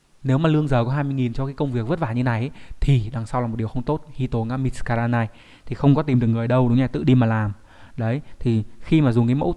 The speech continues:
T O A này, D O A này thì các bạn nhớ rằng là nếu đằng trước xảy ra thì đằng sau phải là một kết quả không tốt, nhớ nhá.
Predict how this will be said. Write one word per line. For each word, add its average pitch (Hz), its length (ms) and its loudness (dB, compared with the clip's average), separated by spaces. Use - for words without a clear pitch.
T - 40 -2
O 127 260 2
A 123 60 0
này, 117 200 -2
D 147 60 0
O 143 160 4
A 131 80 0
này 117 140 0
thì 117 100 -4
các 131 60 -4
bạn 143 180 -4
nhớ 123 200 -4
rằng 131 200 -8
là 110 240 -8
nếu 127 180 0
đằng 151 120 0
trước 180 140 -2
xảy 117 140 -2
ra 120 120 -2
thì 120 80 -2
đằng 113 140 -6
sau 131 340 -2
phải 110 100 -6
là 107 60 -6
một 110 140 -8
kết - 120 -8
quả 107 100 -6
không 127 180 -4
tốt, 143 360 -4
nhớ 113 120 -2
nhá. 139 180 0